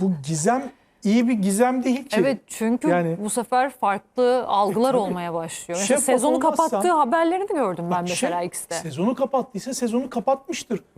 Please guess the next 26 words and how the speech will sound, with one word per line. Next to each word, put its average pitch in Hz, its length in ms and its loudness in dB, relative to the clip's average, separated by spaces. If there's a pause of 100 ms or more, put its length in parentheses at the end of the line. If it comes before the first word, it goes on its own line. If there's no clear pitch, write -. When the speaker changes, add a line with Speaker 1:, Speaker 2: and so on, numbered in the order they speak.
Speaker 1:
Futbolun 240 420 -2
içinde 214 300 0
olan 285 280 0
bir 247 40 -4
şey 254 160 0
sakatlık. - 480 -4 (260)
Speaker 2:
İşte - 240 -14
bir 233 60 0
açık- 220 120 0
Speaker 1:
Icardi 233 280 0
sezonu 247 360 0
kapattı, 240 420 -2
kapatmadı 208 540 -2
mı 151 140 -8
dendi. 131 260 -12 (840)
Ne 180 80 2
bileyim, 220 220 2
Osterwolde 214 640 0
geçen 208 300 2
sene 220 300 0 (500)
büyük 240 280 2
bir 202 60 -4
sakatlık 175 520 -2
yaşadı. 180 400 -4
Speaker 2:
Hı 185 60 -10
hı. - 180 -14